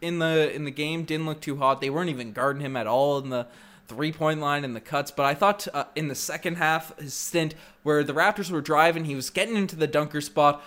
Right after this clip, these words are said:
finishing around the rim. Only had five points, two rebounds, and assist, a steal, but I thought his defense was good. He was a plus nine in those minutes, and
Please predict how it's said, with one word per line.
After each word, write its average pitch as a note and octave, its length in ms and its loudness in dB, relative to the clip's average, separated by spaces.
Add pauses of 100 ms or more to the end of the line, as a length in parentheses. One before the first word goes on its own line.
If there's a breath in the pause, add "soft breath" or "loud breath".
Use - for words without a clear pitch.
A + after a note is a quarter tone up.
(180 loud breath)
finishing D#4 340 -2
around F3+ 220 2
the D3 80 -6
rim. C#3 280 -2
Only F#4+ 300 -4
had B3+ 220 2
five D3+ 440 0
points, D3 480 -6
two D3 220 -4
rebounds, C3 480 -4
and A#2+ 80 -10
assist, B2+ 300 -12
a - 20 -16
steal, C#3+ 320 -6
but B2+ 100 -2
I A#2+ 60 0
thought F3+ 160 -2
his C#3+ 140 -4
defense D#3 360 -4
was - 120 -12
good. C#3+ 140 -4
He C3 60 -6
was B2 100 -10
a A2 40 -14
plus E3+ 340 -4
nine C#3 220 0
in C3 80 -6
those B2+ 240 -8
minutes, B2 300 -8
and C#3+ 180 -6